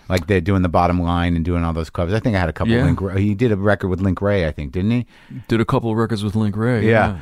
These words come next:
Speaker 1: And, uh, but it's interesting because the way you do it is different.
Speaker 2: Yeah, he really straightened out the beat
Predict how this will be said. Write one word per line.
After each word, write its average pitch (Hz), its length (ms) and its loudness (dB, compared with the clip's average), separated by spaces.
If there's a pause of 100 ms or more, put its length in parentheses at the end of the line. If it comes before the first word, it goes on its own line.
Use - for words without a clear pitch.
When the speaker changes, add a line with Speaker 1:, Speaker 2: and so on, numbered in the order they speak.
(180)
Speaker 1:
And, 107 340 2
uh, 101 500 6 (120)
but 123 140 0
it's 135 160 0
interesting 160 400 2
because 113 320 2
the 120 80 2
way 113 160 4
you 110 200 2
do 117 280 4
it 92 200 2 (300)
is 101 160 -2
different. - 480 -4 (880)
Speaker 2:
Yeah, 156 280 4
he 180 220 6
really 180 240 6
straightened 143 480 4
out 127 160 2
the 113 80 2
beat 101 400 2